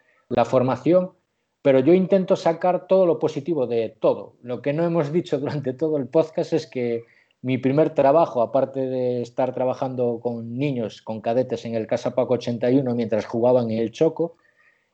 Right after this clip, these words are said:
eh, mi primer trabajo, digamos, por el que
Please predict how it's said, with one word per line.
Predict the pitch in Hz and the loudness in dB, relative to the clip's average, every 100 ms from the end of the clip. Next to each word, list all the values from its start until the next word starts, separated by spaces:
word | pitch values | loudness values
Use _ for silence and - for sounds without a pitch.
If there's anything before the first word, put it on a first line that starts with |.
| _ _ | _ _
eh, | 131 120 120 120 | 0 2 2 0
mi | 127 | -2
primer | 127 131 143 139 | 0 4 4 6
trabajo, | 135 143 143 135 | 6 6 4 0
digamos, | 131 131 139 135 131 123 - | 2 2 2 0 -4 -4 -4
por | 127 | -6
el | 123 120 | -4 -4
que | 123 120 120 120 120 120 117 113 | -4 -4 -4 -6 -8 -8 -8 -10